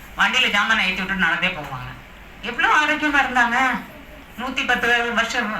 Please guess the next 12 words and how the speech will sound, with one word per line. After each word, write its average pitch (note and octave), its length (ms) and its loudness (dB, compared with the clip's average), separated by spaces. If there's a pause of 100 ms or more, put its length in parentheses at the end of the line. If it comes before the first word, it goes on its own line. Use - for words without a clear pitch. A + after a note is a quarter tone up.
(220)
வயசுக்கெல்லாம் A#3 480 2
அசால்ட்டா A3+ 380 2
இருந்தாங்க. D#3 280 -2 (600)
இப்ப C4+ 640 2
இன்னைக்கும் C4 640 2
இமயமலை B3+ 720 4
சாரல்ல A3+ 540 2 (1040)
இருநூறு D4 420 2
வயசு B3+ 280 0
வரைக்கும் B3 320 4
வாழ்றவங்க A#3 460 4
இருக்காங்க. A3 440 2